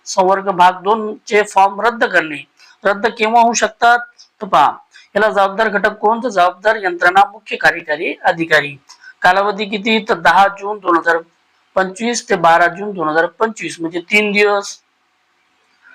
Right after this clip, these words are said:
आता या ठिकाणी आपण पाहूया, दिनांक सात जून दोन हजार पंचवीस ते नऊ जून दोन हजार पंचवीस या कालावधीत विशेष संवर्ग भाग एक आणि विशेष संवर्ग भाग दोन शिक्षकांनी फॉर्म भरलेले आहेत.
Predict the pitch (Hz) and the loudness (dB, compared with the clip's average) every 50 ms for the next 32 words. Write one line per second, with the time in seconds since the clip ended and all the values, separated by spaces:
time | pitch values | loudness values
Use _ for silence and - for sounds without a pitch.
0 | - - - - - _ - - - - 208 208 202 226 233 233 226 240 226 233 | -20 -20 -20 -20 -20 _ -20 -14 -6 -2 2 2 4 4 2 0 0 0 2 2
1 | 226 233 233 226 214 - 220 196 175 160 160 160 165 160 _ _ _ _ 185 185 | 2 2 0 -2 0 2 2 2 2 2 2 0 0 -2 _ _ _ _ -4 0
2 | 190 190 196 208 214 208 - 240 240 233 226 - - 202 208 220 214 - 190 185 | 4 4 4 4 2 0 0 2 2 2 2 2 4 6 6 4 2 -4 -12 -10
3 | 220 226 226 220 208 196 180 175 180 180 180 - 196 196 190 190 - 240 247 247 | -6 -6 -4 0 0 2 2 2 2 0 -2 -4 -6 -6 -6 -4 -4 -2 -2 -4
4 | - - - 208 196 196 185 190 202 226 247 247 226 180 160 170 196 220 233 220 | -4 -4 -2 -2 -2 0 0 0 0 0 0 -4 -6 -8 -8 -4 -2 -2 -2 -2
5 | 190 190 185 175 175 180 180 180 - 202 226 214 - - 240 208 180 170 - - | -2 -2 0 2 0 0 -2 -4 -6 -6 -6 -6 -6 -6 -2 -2 -2 -2 -4 -6
6 | - - - - - _ - 196 220 240 - 226 208 190 180 180 180 175 170 214 | -10 -14 -20 -20 -10 _ 2 2 2 4 4 2 4 4 2 2 0 -2 -2 -4
7 | 240 220 233 214 190 - - 269 254 - 214 190 175 175 185 180 180 170 170 175 | -6 -6 -6 -8 -4 -2 -2 -4 -2 -2 -2 -2 0 -2 -2 -2 0 2 4 4
8 | 180 175 175 - 220 226 233 240 220 202 196 180 180 190 180 - 233 247 247 - | 4 2 2 -2 -2 -2 -2 -2 -6 -6 -6 -10 -10 -8 -6 -4 -2 -4 -4 -2
9 | - 208 175 175 175 175 180 175 160 170 175 165 165 - - 226 277 269 - - | -2 0 0 2 0 0 -2 -2 2 2 2 2 0 -2 0 0 0 0 -2 -6
10 | - - - 160 170 175 175 180 175 175 - 190 185 190 175 160 156 170 185 202 | -4 -4 -2 0 0 0 0 -2 -4 -2 0 0 0 0 0 -2 0 0 0 0
11 | 208 214 208 202 202 202 202 190 160 | 2 2 4 4 4 2 0 -6 -10